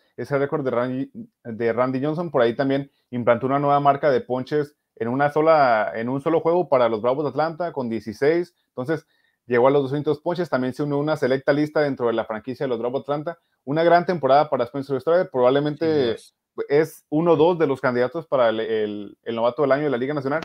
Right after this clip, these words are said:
Speaker 2: No, se
Speaker 1: Para
Speaker 2: lo
Speaker 1: mí,
Speaker 2: lleva, se lo lleva.
Speaker 1: uy, ahí sí difiero. Para
Speaker 2: O
Speaker 1: mí
Speaker 2: con
Speaker 1: es,
Speaker 2: Harris.
Speaker 1: es una diría, ajá, para mí sí tiene un poquito de ventaja Harris, pero la verdad es que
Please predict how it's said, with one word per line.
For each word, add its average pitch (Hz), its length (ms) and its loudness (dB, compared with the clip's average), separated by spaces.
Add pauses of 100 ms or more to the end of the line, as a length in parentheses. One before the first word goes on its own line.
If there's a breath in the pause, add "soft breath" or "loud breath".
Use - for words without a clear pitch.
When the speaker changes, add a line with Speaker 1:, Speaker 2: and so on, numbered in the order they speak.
Speaker 2:
No, 226 160 2
se - 40 0
Speaker 1:
Para 127 140 6
Speaker 2:
lo - 40 6
Speaker 1:
mí, 143 60 4
Speaker 2:
lleva, 139 200 4
se 139 120 -4
lo 123 80 -2
lleva. 120 240 -2 (600 soft breath)
Speaker 1:
uy, 139 380 2
ahí 117 200 2
sí 151 120 -2
difiero. 156 340 2 (340)
Para 147 240 4
Speaker 2:
O 156 40 6
Speaker 1:
mí - 20 6
Speaker 2:
con 170 140 6
Speaker 1:
es, 160 60 6
Speaker 2:
Harris. 143 400 6 (100)
Speaker 1:
es 135 100 -4
una 156 160 0
diría, 147 200 6
ajá, 117 280 -2 (260)
para 135 240 4
mí 196 360 -4
sí 165 220 -6
tiene 175 180 0
un 170 100 -6
poquito 175 260 -4
de 180 60 2
ventaja 151 460 -2
Harris, 175 400 0
pero 131 180 0
la 120 100 2
verdad 113 180 2
es 135 100 -6
que 143 320 -2